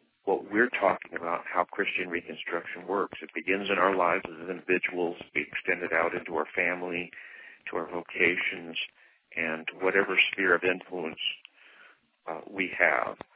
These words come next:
Obviously, it would have been great if, if denominations of churches had embraced this early on. Uh, that hasn't happened. So the yeast is still fairly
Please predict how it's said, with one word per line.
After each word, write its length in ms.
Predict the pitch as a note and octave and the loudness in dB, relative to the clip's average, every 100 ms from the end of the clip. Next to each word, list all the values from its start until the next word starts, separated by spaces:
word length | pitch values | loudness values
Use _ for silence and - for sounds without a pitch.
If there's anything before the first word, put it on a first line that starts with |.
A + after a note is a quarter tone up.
| - - - - - - _ _ - - | -20 -20 -20 -20 -20 -20 _ _ -20 0
Obviously, 640 | A#2 A#2+ C3+ A#2+ G#2+ A2 | 4 8 8 6 6 4
it 120 | G2+ F#2+ | 4 0
would 200 | G2 A#2+ | 0 0
have 140 | A#2 | 0
been 160 | G#2 F#2+ | -2 -4
great 460 | - F#2 G2+ E2+ D#2 | -2 2 4 4 0
if, 160 | - D2+ - _ - | -12 -14 -16 _ -12
if 120 | E2+ - _ - | -12 -14 _ -10
denominations 1000 | F2+ F#2 F#2 F2+ F2+ G2+ - G#2 F2 D#2+ - - _ _ _ _ _ _ _ _ - | -6 0 0 0 2 4 4 2 -2 -8 -10 -12 _ _ _ _ _ _ _ _ -10
of 60 | - - | -8 -4
churches 300 | F2+ - E2+ - | -4 -4 -6 -4
had 100 | F2+ | -4
embraced 560 | F2+ - F#2+ F#2+ F#2 - | -6 -4 2 2 2 -2
this 140 | E2 D#2 - - F#2 | -4 -6 -8 -12 -8
early 340 | F2 E2 E2+ - | -6 -8 -16 -14
on. 300 | F2 D#2 - - _ _ _ _ _ _ _ _ _ _ _ | -12 -10 -12 -16 _ _ _ _ _ _ _ _ _ _ _
Uh, 200 | F2+ F2 F2 | -12 -8 -4
that 120 | F#2+ | 0
hasn't 360 | A2 A2 A2 | 4 4 4
happened. 440 | G#2 A#2+ A#2 - - _ _ _ _ - | 0 2 2 -2 -16 _ _ _ _ -8
So 160 | - F#2+ - | -2 -2 -2
the 40 | |
yeast 340 | G2 A2 C#3 - F#2 | -4 -2 -4 -4 -8
is 100 | F2+ - | -12 -8
still 180 | G#2 F#2 - - | -6 -6 -10 -6
fairly 320 | F#2+ F#2+ | -2 -2